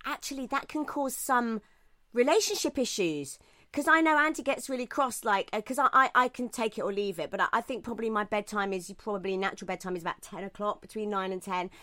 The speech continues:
and his is probably between eight and nine. And he will sleep longer than me as well. He needs a lot more sleep. Um, but there, you know, uh, he's okay with it now, but there was a time where he would be like, "Please come to bed at the same time as me." It's like, "I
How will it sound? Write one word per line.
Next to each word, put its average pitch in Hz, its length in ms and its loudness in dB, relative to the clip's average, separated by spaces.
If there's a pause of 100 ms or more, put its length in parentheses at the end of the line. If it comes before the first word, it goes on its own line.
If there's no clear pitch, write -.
(180)
and 190 140 -4
his 196 160 0
is 185 100 -12
probably 185 260 -2
between 175 360 -4
eight 175 240 -4
and 165 120 -2
nine. 135 460 -4 (320)
And 185 200 0
he 214 180 -2
will 190 140 -2
sleep 220 360 -4
longer 208 280 2
than 202 160 -2
me 202 120 2
as 208 100 -4
well. 208 160 2
He 202 120 0
needs 196 240 -4
a 190 40 -4
lot 180 160 -2
more 170 160 -4
sleep. 190 520 -6 (420)
Um, 220 360 0 (260)
but - 320 2 (120)
there, 247 340 2
you 262 120 -4
know, 208 240 2
uh, 233 100 -2
he's 254 260 -2
okay 311 300 0
with 262 100 -2
it 240 100 -2
now, 254 180 4
but 233 120 -6
there 240 120 0
was 233 100 -2
a 208 60 -12
time 277 240 -2
where 233 120 2
he 214 140 -2
would 214 140 0
be 214 100 -6
like, 208 220 0
"Please 311 240 -2
come 277 160 -6
to 220 100 -8
bed 185 160 -2
at 180 100 -10
the 185 60 -12
same 175 240 -6
time 170 220 -6
as 160 80 -14
me." 180 100 -6
It's - 120 -12
like, - 180 -14
"I 277 40 -10